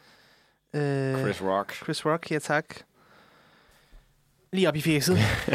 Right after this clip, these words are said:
Speaker 2: <laughs>
Speaker 1: Og vi har en teori om, at det er faktisk, øh,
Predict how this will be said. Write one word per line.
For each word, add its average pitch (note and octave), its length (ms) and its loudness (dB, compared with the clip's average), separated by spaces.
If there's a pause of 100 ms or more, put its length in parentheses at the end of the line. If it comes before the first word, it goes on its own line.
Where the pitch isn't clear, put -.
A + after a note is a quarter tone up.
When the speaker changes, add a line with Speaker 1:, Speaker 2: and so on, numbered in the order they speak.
(160)
Speaker 2:
<laughs> - 420 -10
Speaker 1:
Og C#3+ 480 2 (380)
vi D#3 140 -2
har E3 100 4
en D#3+ 100 2
teori E3 340 0
om, D3+ 120 4
at D3 160 -2
det D#3 60 -2
er - 20 -8
faktisk, C#3+ 360 0
øh, C3+ 580 2